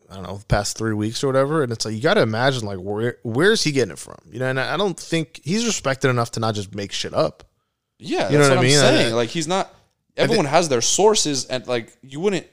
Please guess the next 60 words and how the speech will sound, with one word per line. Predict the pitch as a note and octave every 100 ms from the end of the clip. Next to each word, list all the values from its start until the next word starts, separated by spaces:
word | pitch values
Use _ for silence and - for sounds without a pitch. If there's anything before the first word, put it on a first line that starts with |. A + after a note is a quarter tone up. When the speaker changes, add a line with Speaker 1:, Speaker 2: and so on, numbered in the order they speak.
| _ _ -
Speaker 2:
be | C3 D3+ C#3
a | B2
guy | G#2+ B2 B2+
on | G#2+ G#2
his, | A#2+ A#2 G#2 - _
and | C#3+ C#3+
granted, | D3 A#2+ F#2 E2+ _ _ _ C3+
Speaker 1:
I |
just | E3+
think | G#3
the | E3
campaign | A2 D3 C3+ B2+ B2
again, | B2+ B2+
like, | B2+
anytime | D#3+ E3 E3
he | C#3
tweets | C#3+ C3+
at | B2+
anyone, | A2+ G#2+
it's | G2+
like, | A2+
"Yo, | D3
shut | B2 F3+ -
the |
fuck | B2+ - F3+ F3+ -
up, | E3 - -
bro." | B2+
Like, | G2+ G2+
everyone's | C3+ C3 C3
just, | A#2 A#2
like, | G#2
attacking | G2+ B2 A2 G2
him. | A2 -
Like, | G#2 G#2 - _ _ _ _ _ _ _ _ _ -
like, | D3
I, | D#3+
like, | D#3+ D#3
I |
don't | E3+ D#3+
like | D3+ C3+
the, | C#3 B2 A#2 A2 G#2
you | D#3
know, | E3 D3+
whatever. | D#3+ G#2 G2
Yeah, | A2
Trevor, | F#2+ C3+ A2
you | A2
wanna | A2 G#2+
say | A#2+ G#2
o-, | G#2+
only | A#2 A2+
thing | A2 G#2
coming | A#2
out | G#2+
is | G2 - _
through | - A2
his | G2
agent, | G#2 A2 C#3+ C3+
but, | G#2+
like, | G2 G2 -